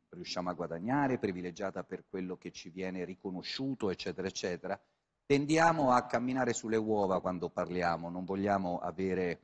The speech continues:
problemi di nessun tipo, perché potrebbe compromettere quella comodità sulla quale siamo seduti. Io questo problema non ce l'ho mai avuto né in televisione, figurati se ce l'avevo in questa opportunità che mi sono dato.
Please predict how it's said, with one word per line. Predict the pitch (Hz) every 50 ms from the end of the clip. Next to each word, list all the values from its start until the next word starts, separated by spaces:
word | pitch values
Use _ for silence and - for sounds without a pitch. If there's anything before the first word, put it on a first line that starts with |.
| _ _ _ _ _ _ _ _ _ -
problemi | - 120 117 107 104 95 101 107 110 107 104 101 98 95 92 90 87 85
di | 76 87
nessun | 87 92 87 - - - - - 98 98 101 98 95 95 90 - _ _ _ _ _ _ _
tipo, | - 110 101 90 - _ - 104 107 101
perché | - - - 123 110 - - - 117
potrebbe | - - 120 117 - 127 123 107 107 117 -
compromettere | - 117 110 107 110 110 110 107 110 104 - - - 101 98 90
quella | - 104 92 90 92 87
comodità | - 104 90 95 98 85 98 - - 104 95
sulla | - - 95 87 87
quale | 85 98 92 90 87
siamo | 85 - 101 90 87 87
seduti. | 82 - - - 85 76 73 71 69 - - - _ _ _ _ _ _ _ _ _
Io | - 160 170 160 143 135 127 120 113
questo | 113 - 123 110 - - - 107
problema | - 110 110 95 123 123 113 107 104
non | 101 98
ce | 90 - -
l'ho | 92 92
mai | 98 98 98 95
avuto | 90 87 110 117 101 - 90 85
né | 80 104 123
in | 123 110
televisione, | - 107 98 98 95 104 107 127 156 165 175 160 123 -
figurati | - - 110 98 127 143 123 113 117 113
se | - - 101
ce | - -
l'avevo | 92 90 90 104 110 107
in | 104 98 80
questa | - 101 95 - -
opportunità | 92 87 - - 87 82 - - 90 92 92 - 98 92 -
che | - 90 82
mi | 85 82
sono | 78 - 80 78 78 76
dato. | - - - _